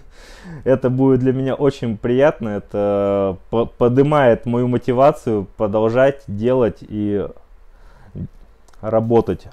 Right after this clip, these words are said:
Вот. Еще раз хочу сказать, что ссылки на документы, э, по налогооблагаемой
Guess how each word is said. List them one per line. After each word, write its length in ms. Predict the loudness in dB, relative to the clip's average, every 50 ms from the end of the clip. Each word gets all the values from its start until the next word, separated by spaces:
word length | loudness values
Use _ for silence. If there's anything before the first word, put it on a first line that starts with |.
| -20 -20 -20 -16 -10
Вот. 320 | -4 -2 0 -2 -2 -4 -10
Еще 260 | -10 -4 -2 0 0
раз 160 | 0 0 -2
хочу 220 | -6 -8 -8 -8
сказать, 360 | -8 -8 -6 -2 0 0 0 -2
что 400 | -4 -4 -2 0 0 0 -2 -6 -14 -20 -20 -20 -20 -20 -20
ссылки 420 | -20 -6 -2 0 2 2 0 -2 -4
на 120 | -4 -4
документы, 800 | -4 -4 -4 -4 -4 -4 -2 -4 -4 -4 -4 -4 -2 -2 -4 -6
э, 360 | -8 -8 -6 -4 -2 -2 -2 -4 -6 -10 -20 -20 -20 -20 -20 -20 -20 -20 -20 _ -8 -4
по 340 | 0 2 2 4 2 0 -2 -8 -18 -20 -20 -20 -20 -20 -20 -20 -20 -14 -4
налогооблагаемой 1160 | 0 4 6 6 6 6 6 6 6 6 6 4 4 6 6 6 6 6 4 2 -2 -4 -6